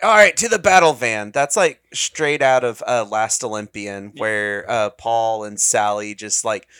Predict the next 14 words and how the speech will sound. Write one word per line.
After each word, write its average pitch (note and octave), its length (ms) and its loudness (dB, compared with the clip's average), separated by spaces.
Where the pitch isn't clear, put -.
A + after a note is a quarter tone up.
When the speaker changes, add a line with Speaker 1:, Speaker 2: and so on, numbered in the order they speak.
Speaker 1:
show - 400 -4
up G#2+ 140 -2
in A2+ 80 -6
the A2+ 100 -6
middle B2+ 300 0
of B2+ 80 -4
the C3+ 100 -6
Battle C#3+ 360 0
of E3+ 160 -2
New G3 100 -8
York A3+ 320 -4
City. E4+ 460 -8
Speaker 2:
Yeah, G2 280 -2
yeah. G2 260 -2